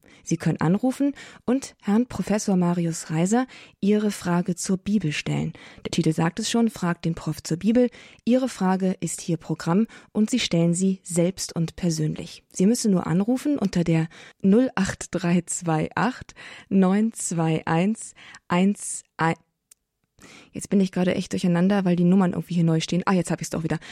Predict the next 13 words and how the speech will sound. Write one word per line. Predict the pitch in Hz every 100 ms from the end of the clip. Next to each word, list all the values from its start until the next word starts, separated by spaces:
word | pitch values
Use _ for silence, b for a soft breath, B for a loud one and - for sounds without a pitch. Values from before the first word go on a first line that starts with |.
| B
Also, | 165 156 B B
die | 185 180 185
Nummer, | 196 262
unter | 196 185
der | 175
Sie | -
anrufen | - 214 196 -
müssen, | 185 196 208
ist | - 190 -
die | 185
null | 196 190
acht | 175 -
neun | 175 170 208